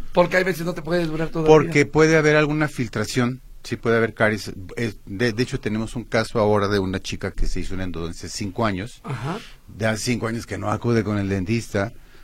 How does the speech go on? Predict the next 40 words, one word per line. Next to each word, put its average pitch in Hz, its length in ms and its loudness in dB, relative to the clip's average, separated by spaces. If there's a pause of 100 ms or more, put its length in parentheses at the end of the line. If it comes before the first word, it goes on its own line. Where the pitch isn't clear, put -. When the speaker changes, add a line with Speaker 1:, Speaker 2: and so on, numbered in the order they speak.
(140)
Speaker 2:
Ahora 107 300 4
Speaker 1:
Ah. - 20 2
Speaker 2:
fue 113 320 2
a 117 80 6
ver 117 160 4
a 117 80 4
un 113 220 0
dentista 117 560 -2
que 101 100 -6
le 92 80 -4
dice, 98 240 -6
"Oye, 104 160 -6
esta 101 220 -10
pieza 98 400 -6
trae 92 260 -2
una, 98 180 -2
trae 95 200 -2
caries." 101 580 0 (420)
Sí, 98 320 -4
y 90 120 -6
por, 92 260 -4 (360)
eh, 92 120 -6
sí, 113 260 -4
sí, - 140 -8
fíjate 110 320 -4
que 104 100 -4
a 98 40 0
veces 98 200 -4
me 101 140 -4
duele. 101 380 0 (280)
Speaker 1:
Ujú. 127 240 -10
Speaker 2:
Ya 95 180 -2
la, 98 160 -2
ya 95 160 -2
llegó 98 220 0
con 101 120 -4
nosotros, 101 380 -4
la 90 100 -2
checamos 101 440 0
radiográficamente, 101 1080 -2